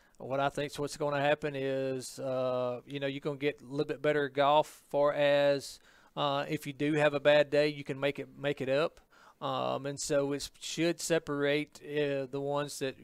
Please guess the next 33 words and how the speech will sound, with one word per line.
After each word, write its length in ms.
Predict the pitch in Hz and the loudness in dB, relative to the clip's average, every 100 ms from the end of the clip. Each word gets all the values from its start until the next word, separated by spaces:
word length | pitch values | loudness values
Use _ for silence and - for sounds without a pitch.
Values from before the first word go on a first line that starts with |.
| 131 123 | -20 -14
it 180 | 139 147 | -10 -6
need 220 | 139 156 | -4 -4
to 80 | 147 | -4
be 240 | 135 151 151 | -2 0 -2
at 80 | 147 | -2
Nationals 480 | 151 147 - 143 | -2 -2 -6 -8
and 120 | 135 131 | -8 -6
who 140 | 139 | -4
don't 240 | 135 139 | -4 -6
need 160 | 139 135 | -6 -8
to 60 | 135 | -4
be 140 | 139 | -2
there 160 | 135 139 | -2 -2
type 280 | 135 135 | -2 -2
deal. 280 | 135 143 147 _ - - - _ 143 | -2 -4 -4 _ -20 -20 -20 _ -8
Um, 520 | 135 135 131 131 131 | -4 -2 -2 -4 -6
and 180 | 139 131 | -10 -4
so, 400 | 143 135 135 120 | -2 0 -2 -6
you 180 | 143 139 | -8 -2
know, 180 | 135 | -2
w-, 200 | 135 139 139 | -2 -8 -6
we'll 140 | 139 | -2
have 180 | 135 139 | 0 0
to 120 | - | -2
take, 400 | 147 135 131 - 131 | 0 2 0 -6 -12
I'm 160 | 135 | -8
assuming 420 | 135 - 143 151 | -6 -6 -6 -6
we'll 140 | 147 151 | -4 -4
take 260 | 147 151 | -2 -4
three 220 | - 156 156 | -4 -6 -4
teams 360 | 151 160 151 | -2 -4 -4
again. 440 | 151 151 160 160 135 | -8 -4 -4 -4 -4
Uh, 360 | 135 131 127 | -2 0 -2